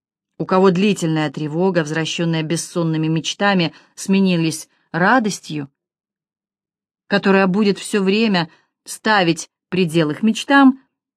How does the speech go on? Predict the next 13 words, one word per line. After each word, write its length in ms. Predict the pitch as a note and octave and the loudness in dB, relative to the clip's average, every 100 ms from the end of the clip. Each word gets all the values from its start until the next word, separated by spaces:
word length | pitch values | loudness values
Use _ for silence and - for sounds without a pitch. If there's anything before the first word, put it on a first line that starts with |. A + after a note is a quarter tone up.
| _ _ _ _ | _ _ _ _
он, 340 | G3+ F3+ D3+ - | 2 2 2 -2
отяжелевший 760 | E3 F3 D#3+ F3+ G#3 F#3+ F#3 | -4 -2 0 2 2 0 -4
от 240 | - F3 E3 | -4 -4 -4
естественной 720 | E3 - G#3 - F3+ E3+ E3 | -6 -4 -6 -4 -2 -2 -2
оцепенелости, 1200 | - E3+ - E3 E3+ E3 G3 A3+ A3+ - G#3+ G3+ _ _ _ _ _ _ _ _ | -4 -8 -8 -8 -4 -2 -2 -2 -4 -6 -8 -8 _ _ _ _ _ _ _ _
сохранял 520 | - G3+ G#3 F#3 F3+ | -6 -2 0 2 2
здравый 460 | F3+ D#3 F3+ F3+ F3 | 0 -2 0 2 2
рассудок, 600 | F#3 F3 - G#3+ E3 D#3 | 0 -2 -6 -4 -4 -4
подобно 420 | E3 D#3+ D#3 D#3 | -4 -2 -2 -4
тому, 300 | D3 D#3+ G3 | -4 -2 -2
кто 180 | F#3 E3 | -4 -8
пьёт 300 | C3+ E3 E3 _ _ | -4 -4 -4 _ _
досыта 680 | D3 E3+ G#3+ - E3 D3+ | -4 0 0 -4 -4 -4